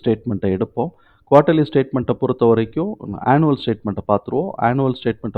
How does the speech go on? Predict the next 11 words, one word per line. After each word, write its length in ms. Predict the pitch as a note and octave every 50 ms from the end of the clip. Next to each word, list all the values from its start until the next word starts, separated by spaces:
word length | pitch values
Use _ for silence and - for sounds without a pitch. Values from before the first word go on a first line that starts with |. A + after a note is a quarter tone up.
| G#2
பொறுத்த 260 | - A2+ A2 - - G#2+
வரைக்கும் 280 | G#2+ A2+ - C3 A2
ஆனுவல் 300 | G#2 A#2 B2+ C3+ C3 A#2+
நெட் 180 | A2+ G#2 G2+ - _ -
ப்ராஃபிட் 340 | B2 A2+ - - A2 F#2+ -
வந்து 500 | G2+ G2 F#2+ G2+ A#2 C3+ D#3+ G#3 - - _ _ _ _ _ _ - - -
சமமா 380 | G#2 G#2+ A#2 B2 B2+ B2 A#2
இருக்கு. 460 | A2 G#2+ A2 A2 G#2 - - D#3 - -
அதே 220 | G#2+ G#2 A#2 A#2
மாதிரி 260 | A2+ A2+ A2 A2 G2+
ஆனுவல் 420 | G#2 A2+ B2+ C3+ C#3 B2+ A#2 G#2+